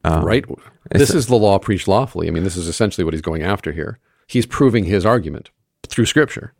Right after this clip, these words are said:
Speaker 1: Yeah. Mortifies everything.
Speaker 2: Right.
Speaker 1: Avarice, desire, root of all evils, love of self, judgment of reason, whatever even we think is good,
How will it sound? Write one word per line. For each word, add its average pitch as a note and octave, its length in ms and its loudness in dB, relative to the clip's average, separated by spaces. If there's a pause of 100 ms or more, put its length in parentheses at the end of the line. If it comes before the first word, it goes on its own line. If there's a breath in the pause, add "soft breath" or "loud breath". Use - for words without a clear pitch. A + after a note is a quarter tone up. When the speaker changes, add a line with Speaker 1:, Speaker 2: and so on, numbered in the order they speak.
(100)
Speaker 1:
Yeah. G#2+ 200 0 (280 soft breath)
Mortifies A2 560 0 (460)
everything. G2+ 880 0 (320)
Speaker 2:
Right. F#2+ 100 4
Speaker 1:
Avarice, F2+ 340 4
desire, F#2 640 -2
root G#2 220 0
of F2+ 80 -2
all F#2+ 180 0
evils, F#2+ 260 -4
love A2 200 2
of G2 100 -10
self, - 300 -6
judgment G#2 400 0
of F2 120 -6
reason, G2 360 -4
whatever A2 380 2 (260 soft breath)
even A2+ 240 0
we A#2+ 140 4
think G2+ 240 -4
is F2+ 120 -4
good, F#2 320 0